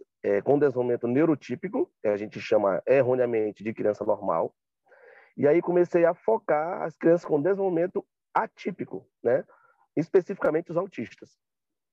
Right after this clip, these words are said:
E aí eu comecei a atender as crianças autistas em casa, como personal, né?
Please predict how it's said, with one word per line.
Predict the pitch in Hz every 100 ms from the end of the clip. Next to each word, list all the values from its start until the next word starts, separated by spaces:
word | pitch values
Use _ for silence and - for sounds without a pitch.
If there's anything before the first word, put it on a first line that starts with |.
| _ _ -
E | 127 131
aí | 131 135
eu | 151
comecei | 156 151 151 - 139 147
a | 143
atender | 160 175 131 143
as | 151
crianças | 139 143 135
autistas | 139 139 135
em | 139
casa, | 165 113 95 95
como | - 143
personal, | 135 - 135 87 - -
né? | 117